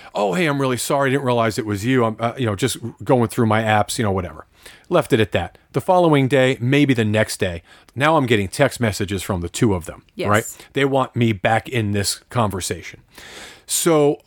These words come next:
Speaker 1: I talked to you about it, and you and I agreed that there would have to be a lot of things in place in order for this to make sense,
Speaker 2: Well, and
Speaker 1: right?
Speaker 2: a lot of communication with them about exactly what they're comfortable with and what they're
Speaker 1: Right.
Speaker 2: not comfortable with, and if you are still compatible based on those things.
Speaker 1: Right. And, of course,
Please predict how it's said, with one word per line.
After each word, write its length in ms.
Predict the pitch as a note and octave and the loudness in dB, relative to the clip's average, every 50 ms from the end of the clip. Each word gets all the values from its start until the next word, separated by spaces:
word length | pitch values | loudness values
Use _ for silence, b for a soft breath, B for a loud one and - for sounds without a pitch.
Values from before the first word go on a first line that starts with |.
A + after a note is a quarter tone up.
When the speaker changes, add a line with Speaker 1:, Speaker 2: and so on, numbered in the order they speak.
| - - _ - | -20 -10 _ -2
Speaker 1:
I 100 | C#3 C3 | 0 0
talked 360 | - - - D#3 C#3+ - - | 0 -2 0 0 0 0 0
to 40 | C3 | 0
you 120 | A#2 A2 | 2 2
about 280 | G2+ F#2+ G#2+ G#2 A2 A#2+ | 2 4 4 4 2 2
it, 80 | - - | 0 0
and 140 | A#2+ A#2 | 0 2
you 140 | A#2+ B2+ B2+ | 2 4 4
and 100 | A#2+ A#2 | 4 4
I 120 | A2+ A2+ A2 | 4 2 2
agreed 580 | F#2+ B2 A2 G#2 G#2+ A2+ C3 C3+ B2+ A#2 G2 | 0 -2 -4 -4 -2 0 2 2 2 2 2
that 140 | A2+ G#2 F#2 | 0 -2 0
there 100 | A#2+ A2 | 0 0
would 100 | G#2+ F#2+ | 0 0
have 140 | G#2 G#2+ - | 0 -4 -6
to 80 | - | -6
be 100 | G2 G2+ | -6 -4
a 60 | G2+ G2+ | -2 -2
lot 320 | A2 A#2+ B2 A#2+ B2 A#2+ | 0 2 2 4 2 2
of 80 | G#2 - | 0 0
things 260 | - A#2 A2+ G#2+ G2+ | 0 0 0 0 0
in 140 | G#2+ G2+ - | 0 -2 -2
place 400 | - - A3 A3 E3+ B2+ - B2+ | -2 0 0 2 2 0 -2 -4
in 80 | B2 | -2
order 220 | B2+ A2+ G#2+ A2 G#2 | 0 2 2 2 0
for 80 | - A2 | -2 -4
this 160 | G#2 F#2+ - | -6 -6 -4
to 100 | - A2 | -4 -4
make 220 | G2 F#2+ F2+ - - | -4 -4 -4 -4 -2
sense, 420 | - - G3+ C#3+ D#2+ - - - | 0 2 2 2 0 -2 -6 -2
Speaker 2:
Well, 120 | G4 F#4 | 0 2
and 80 | E4 D4+ | 2 4
Speaker 1:
right? 80 | C#4 C4 | 4 4
Speaker 2:
a 40 | |
lot 120 | C4 B3+ B3+ | 2 2 0
of 100 | A#3 - | 0 -2
communication 680 | - B3+ A#3+ A#3 A3 G#3+ G#3 - A3+ G#3 G3 - G3 G3 | -2 -4 -2 -2 -2 -2 -2 -4 -4 -6 -6 -4 -4 -4
with 160 | F#3+ F3+ - | -4 -2 0
them 180 | G3 F#3+ F#3+ F#3 | 0 2 2 0
about 320 | F3 F3+ F3 F3 - - | 0 0 0 0 0 -2
exactly 760 | F#3+ F3 F3 E3 F3 F#3 F3+ F3+ F3+ - - G3 F#3+ F#3+ F#3 F3+ | -4 -8 -6 -2 2 2 2 2 0 -2 -6 -6 -4 -4 -4 -4
what 260 | E3+ F3 F3 E3 - | -2 -2 -2 -2 -2
they're 140 | E3+ E3 - | -2 -4 0
comfortable 500 | - C#4+ C#4 C4 - C4+ A3 A3+ A3 G3+ | 0 0 0 0 0 0 0 0 0 2
with 280 | G3+ G#3 G3+ G3 - | 2 2 2 2 0
and 180 | - F3+ F3 F3 | -2 -2 -2 -2
what 100 | F3 E3 | 0 2
they're 120 | C#3 A#2 | 2 2
Speaker 1:
Right. 60 | E3+ | 2
Speaker 2:
not 220 | F3+ G#3+ A#3+ A#3+ A#3 | 2 2 2 2 2
comfortable 400 | - A#3+ A3+ G#3 A3+ G#3+ G3+ G3+ | 0 -4 -2 -2 -2 -2 0 0
with, 180 | G#3 G#3 G3 | -2 -2 -2
and 140 | F#3+ F3 - - | -4 -6 -4 -2
if 280 | G3 G3+ G3 - - | 0 0 0 0 -4
you 260 | F#3 F#3 F#3+ F#3+ F#3+ | -8 -4 -2 0 2
are 140 | F#3 F3 F3 | 2 2 0
still 240 | E3+ - - F3 E3 | 0 -2 -2 -4 -2
compatible 680 | - E3 D#3+ - - F3 F3+ G3 G#3+ A3 G#3 A3+ A3+ | -2 -4 -4 -4 0 2 2 4 2 2 2 0 0
based 300 | G#3 A3 G#3 G#3+ - - | 2 2 0 0 0 0
on 100 | G#3 G3+ | 0 0
those 240 | G3+ G3+ G3+ G3 - | 0 0 0 -2 -2
things. 460 | - G3+ G3 F#3+ F#3+ G3 G3 F#3+ - | -4 -2 -2 0 0 -2 -2 -2 -2
Speaker 1:
Right. 260 | C3+ C3 B2+ F#2+ F2+ - - | 0 2 2 0 0 0 0
And, 160 | D#3+ D#3 C#3+ | 2 2 2
of 100 | B2 - | 0 0
course, 320 | - D3 C3 A#2+ - - | 0 0 2 0 0 -4